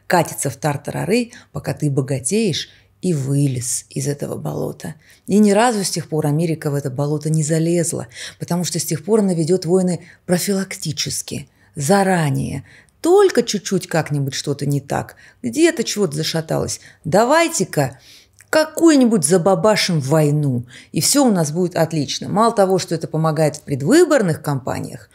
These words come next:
кто не смотрел прекрасный фильм, идеальный фильм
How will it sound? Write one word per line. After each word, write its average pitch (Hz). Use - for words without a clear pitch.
кто 185
не 175
смотрел 156
прекрасный 254
фильм, 117
идеальный 185
фильм 135